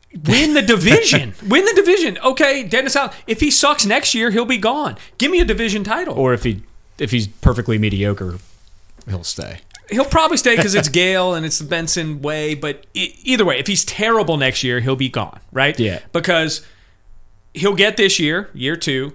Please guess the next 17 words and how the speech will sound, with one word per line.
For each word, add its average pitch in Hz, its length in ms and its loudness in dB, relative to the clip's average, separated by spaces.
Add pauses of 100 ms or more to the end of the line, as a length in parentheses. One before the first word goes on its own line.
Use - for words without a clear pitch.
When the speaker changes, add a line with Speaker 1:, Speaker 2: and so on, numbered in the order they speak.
(160)
Speaker 1:
Next 147 340 -2
year, 180 140 0
terrible. 170 500 -2
Year 151 200 -2
three, 165 500 -2 (420)
uh, 147 280 -10
his 156 180 -2
contract 185 380 0
was 123 160 -8
three 120 140 -4
years, 104 200 -8
correct? 139 440 -8 (340)
Was 143 160 -6
it 127 80 -10
three 180 180 0
or 156 60 -4
four? - 220 -14